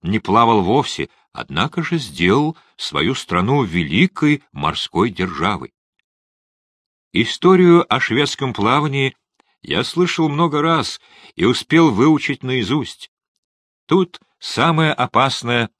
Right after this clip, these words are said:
описание шторма у берегов Готланда. После слов «И тогда капитан как крикнет: 'Все на помпы!'» Его высочество имеет обыкновение выкатывать глаза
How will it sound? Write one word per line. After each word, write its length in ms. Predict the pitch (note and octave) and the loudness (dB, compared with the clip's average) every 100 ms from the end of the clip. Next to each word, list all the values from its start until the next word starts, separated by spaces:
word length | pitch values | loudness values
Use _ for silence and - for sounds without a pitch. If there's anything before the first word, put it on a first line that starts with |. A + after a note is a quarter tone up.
| _ - | _ -10
описание 580 | D2 E2 - A#2 A#2 | -6 -4 -2 -2 -2
шторма 540 | A2+ - G2+ C#3+ B2+ B2 | -4 -4 0 0 2 -2
у 160 | - | -2
берегов 540 | F#2 F#2 F2 A#2+ A2+ - - - | 0 0 2 0 0 -8 -18 -14
Готланда. 800 | C#2 F#2+ A2+ - E2 C2+ A#1 - _ _ _ _ _ _ _ _ _ _ | -4 0 0 -2 -6 -6 -12 -16 _ _ _ _ _ _ _ _ _ _
После 320 | F2 F#2 G2+ | -6 -4 -4
слов 480 | - A2+ C#3 - - _ _ _ | -2 0 0 0 -10 _ _ _
«И 160 | C#2+ D2 | -8 -6
тогда 340 | E2 E2 G#2+ | -4 -2 -2
капитан 580 | A2+ G2+ F#2+ A#2+ C3 G2+ | -2 -2 0 2 0 0
как 320 | - G2+ G#2 | -2 -4 -4
крикнет: 640 | _ B2+ G3+ - A#2 G2+ _ _ _ _ _ | _ 0 0 -2 -4 -6 _ _ _ _ _
'Все 460 | - - A#2+ D#3 - | -12 -2 0 0 -4
на 240 | C#2+ F#3+ | -4 -2
помпы!'» 520 | - F3+ F#3 - D#2+ - _ _ _ _ _ _ _ - | 0 0 0 -2 -6 -8 _ _ _ _ _ _ _ -10
Его 200 | D2 E2+ | -4 -4
высочество 580 | F#2+ B2+ - G#2+ - | -2 -4 -2 -6 -4
имеет 460 | G#2 G#2 F#2+ G#2 - | -6 -4 -2 -2 -2
обыкновение 760 | F#2 F#2 - F2+ A2+ A2 G#2 G2 - - - | -6 -6 -2 -2 0 0 -2 -2 -6 -20 -12
выкатывать 720 | F#2 G2+ - A#2 G2 F#2+ D#2+ | -4 -2 0 -2 0 -4 -2
глаза 480 | E2+ D#2+ A#2+ C#3 | -2 -2 0 -2